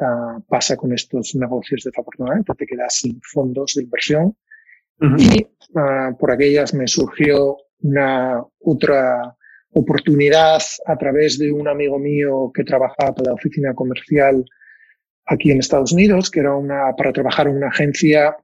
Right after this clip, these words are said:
Speaker 1: de comunicaciones, en una campaña, en la campaña que tenían los vinos de Rioja aquí en Estados Unidos. Era
Speaker 2: Ujú.
Speaker 1: una campaña muy potente, era una campaña integrada de marketing, ¿sabes? Que tenía,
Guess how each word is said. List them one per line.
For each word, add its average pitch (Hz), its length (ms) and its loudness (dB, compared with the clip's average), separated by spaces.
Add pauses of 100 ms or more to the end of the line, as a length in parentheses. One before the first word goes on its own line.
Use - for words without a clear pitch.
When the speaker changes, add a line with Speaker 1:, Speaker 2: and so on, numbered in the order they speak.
(1160)
Speaker 1:
de - 220 4
comunicaciones, 131 1000 -2
en 131 720 -2
una 135 220 0
campaña, 131 840 -2 (640)
en 143 100 0
la 127 100 0
campaña 135 540 0
que 135 100 0
tenían 127 340 -4
los 123 160 -4
vinos 131 280 0
de 135 100 0
Rioja 135 640 -2 (120)
aquí 135 320 -2
en 131 100 0
Estados 123 400 -2
Unidos. 139 560 -2 (340)
Era - 120 -4
Speaker 2:
Ujú. 131 100 2
Speaker 1:
una 131 140 0
campaña 131 480 -2
muy 135 200 0
potente, 143 560 -2
era 123 100 -6
una 123 140 -8
campaña 127 440 -4
integrada 131 540 -2
de 123 100 -2
marketing, 131 840 -2
¿sabes? - 220 -4
Que - 120 -4
tenía, 127 440 -2